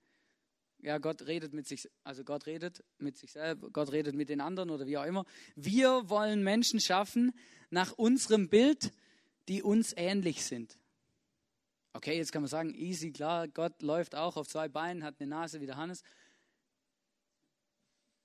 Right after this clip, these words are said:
Kann sein. Muss aber nicht sein.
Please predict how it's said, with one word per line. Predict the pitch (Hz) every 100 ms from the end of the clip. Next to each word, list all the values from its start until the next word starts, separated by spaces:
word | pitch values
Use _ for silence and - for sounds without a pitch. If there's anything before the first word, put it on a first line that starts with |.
| _ _ _
Kann | - 208
sein. | 220 254 190 131 101 - - - - _ _ _ _ _ _ _ _ _ _ _ _
Muss | 151 170
aber | 156 139
nicht | 131 -
sein. | 120